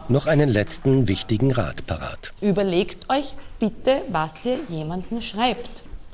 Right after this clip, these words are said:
Speaker 1: Laut Angaben des Unterrichtsministeriums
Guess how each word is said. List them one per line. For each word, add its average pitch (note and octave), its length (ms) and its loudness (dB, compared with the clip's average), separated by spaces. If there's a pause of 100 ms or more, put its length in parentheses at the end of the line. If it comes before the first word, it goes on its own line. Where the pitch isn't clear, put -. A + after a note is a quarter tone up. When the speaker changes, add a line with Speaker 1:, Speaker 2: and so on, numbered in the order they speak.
(340)
Speaker 1:
Laut A#2+ 320 4
Angaben D#3+ 380 4
des C3 200 4
Unterrichtsministeriums F2+ 1600 2